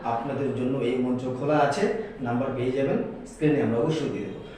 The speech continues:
তো প্রিয় দর্শক, আমাদের আজকের এই আলোচনা পর্ব প্রায় শেষের পথে। আমি প্রথম যেটা আপনাদের, আপনাদেরকে বলেছিলাম, কে জানি বলে গেছেন,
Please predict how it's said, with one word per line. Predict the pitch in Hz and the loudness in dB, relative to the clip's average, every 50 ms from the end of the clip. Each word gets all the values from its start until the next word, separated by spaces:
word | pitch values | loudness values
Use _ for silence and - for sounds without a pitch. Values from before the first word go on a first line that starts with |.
| - - - | -16 -2 4
তো | 220 226 220 | 8 8 10
প্রিয় | 226 254 277 277 | 12 12 12 12
দর্শক, | 285 285 285 277 285 285 285 - - | 12 12 12 12 12 12 12 12 12
আমাদের | 190 196 202 202 208 220 226 | 10 8 10 10 12 12 12
আজকের | 220 220 196 - - 208 214 | 12 12 12 12 10 8 10
এই | 214 208 202 180 | 10 12 12 12
আলোচনা | 180 175 190 208 202 214 220 220 | 12 12 12 10 10 8 8 10
পর্ব | 220 220 220 214 220 220 | 10 10 10 10 10 10
প্রায় | - 190 190 | 12 12 12
শেষের | 190 196 214 - 240 226 - - | 12 10 10 8 8 8 6 6
পথে। | 190 - - - - | 4 2 2 2 2
আমি | 151 180 196 196 | 4 4 4 2
প্রথম | - 226 240 247 | 4 4 6 6
যেটা | 226 233 226 226 | 6 8 8 8
আপনাদের, | 220 214 202 196 196 202 190 190 160 160 | 8 8 6 4 4 4 4 4 2 2
আপনাদেরকে | 160 170 175 - 196 190 190 202 208 220 | 2 2 4 4 2 4 4 6 8 10
বলেছিলাম, | 233 233 - - - - - - - - - - - - - - - - - - - - - | 10 10 10 8 6 4 2 0 -2 -6 -10 -12 -14 -16 -18 -20 -20 -20 -20 -20 -20 -2 8
কে | 208 226 233 | 12 12 12
জানি | 269 277 277 - 247 | 12 12 12 12 12
বলে | 247 240 254 254 | 12 12 12 12
গেছেন, | 254 - - - - - | 12 12 10 8 6 6